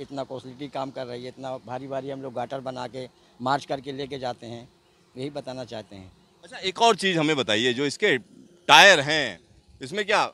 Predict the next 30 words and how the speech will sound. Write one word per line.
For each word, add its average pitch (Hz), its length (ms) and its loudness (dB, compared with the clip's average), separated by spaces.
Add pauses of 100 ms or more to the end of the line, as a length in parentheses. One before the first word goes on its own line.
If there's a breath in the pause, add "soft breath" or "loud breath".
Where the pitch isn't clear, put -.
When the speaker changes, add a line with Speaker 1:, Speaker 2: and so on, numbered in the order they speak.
(120)
Speaker 2:
हवा 180 180 2
भरी 202 200 0
जाती 208 240 0
है, 262 100 -4
क्या 233 220 6
है 202 200 4
इसके 165 140 -6
अंदर? 127 140 -12
Speaker 1:
हवा 143 240 -4
है 113 180 -8
वन 131 200 -8
ट्वेंटी, 117 340 -14 (720)
इसमें 165 220 -6
हवा 156 180 2
रहता 120 240 -4
है 95 60 -16
सर। 92 160 -18 (340)
Speaker 2:
हवा 131 160 2
रहता 104 220 0
है? 87 60 -14
Speaker 1:
जी 117 100 -12
हाँ, 101 140 -12
ट्यूबलेस 147 360 -6
टायर 151 220 0
है, 180 120 -4 (140)
इसमें 139 220 -8
हवा 123 160 -2
रहती 104 300 -10
है। 95 100 -18 (720)
Speaker 2:
अच्छा, 202 180 -14